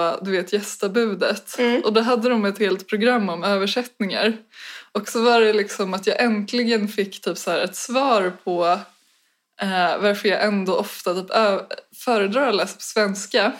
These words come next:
Speaker 1: Och det var typ Rebecca Kärde beskrev det liksom som att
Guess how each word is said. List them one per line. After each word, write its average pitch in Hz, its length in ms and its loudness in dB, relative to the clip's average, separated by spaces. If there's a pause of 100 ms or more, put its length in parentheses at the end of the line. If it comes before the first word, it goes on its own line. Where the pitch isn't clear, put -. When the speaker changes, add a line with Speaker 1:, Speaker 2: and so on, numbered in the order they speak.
(1120)
Speaker 1:
Och - 360 -4 (500)
det 226 60 2
var 208 60 4
typ 214 280 0
Rebecca 208 340 0
Kärde 220 760 2
beskrev 196 500 -2
det 185 80 -4
liksom 180 420 -4
som 185 240 -4
att 180 260 -8